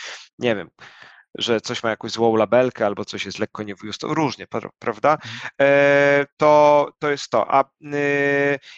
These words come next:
Speaker 1: i tutaj też odsyłam, bardzo fajnie, bardzo fajnie moim zdaniem, e, to wybrzmiało na kursie, e, Legacy Fighter. Tutaj też,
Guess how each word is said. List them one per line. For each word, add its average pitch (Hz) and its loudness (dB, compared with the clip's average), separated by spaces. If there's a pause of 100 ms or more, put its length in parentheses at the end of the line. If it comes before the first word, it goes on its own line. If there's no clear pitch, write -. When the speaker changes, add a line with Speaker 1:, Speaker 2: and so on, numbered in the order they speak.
Speaker 1:
i - -10
tutaj 175 0
też 202 -2
odsyłam, 160 -2
bardzo 151 -2
fajnie, 156 -2
bardzo 151 -2
fajnie 156 -4
moim 139 -8
zdaniem, 139 -2
e, 135 -2
to 143 0
wybrzmiało 139 0
na 131 -2
kursie, 139 -2 (1080)
e, 131 -2
Legacy 135 -2
Fighter. - -4 (1000)
Tutaj 117 -6
też, - -4